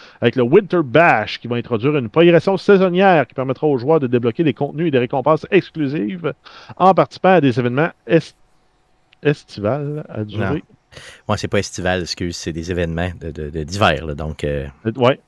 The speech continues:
Speaker 1: des
Speaker 2: <laughs>
Speaker 1: événements d'hiver à durée
Speaker 2: Yes.
Speaker 1: limitée.
Speaker 2: <laughs> C'est ça.
Speaker 1: Parce qu'on est en hiver, ça peut
Speaker 2: Non,
Speaker 1: pas être
Speaker 2: c'est ça.
Speaker 1: estival.
Speaker 2: Non, non, non, c'est pas estival, c'est moi qui, qui, qui a chié à patente, là. Donc, des événements, là, euh, vraiment, euh, hivernales, pardon.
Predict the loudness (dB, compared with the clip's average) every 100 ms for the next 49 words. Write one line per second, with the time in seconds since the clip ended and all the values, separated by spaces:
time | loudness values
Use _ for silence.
0 | -12 -2 0 2 2 2 2 2 4 6
1 | 6 6 2 2 2 4 4 4 0 -2
2 | -4 2 4 6 6 2 2 0 0 4
3 | 2 4 2 2 2 2 4 2 2 4
4 | 4 4 2 0 0 2 2 2 2 0
5 | -2 -4 -4 -4 -2 -2 -2 -4 -4 -2
6 | -4 -4 -8 -4 -6 -2 -2 -2 -2 -4
7 | -4 -6 -8 -12 -2 0 0 2 2 2
8 | 2 2 4 4 4 4 2 0 0 2
9 | 2 2 0 -2 0 2 2 0 -4 -4
10 | -8 -10 -12 -12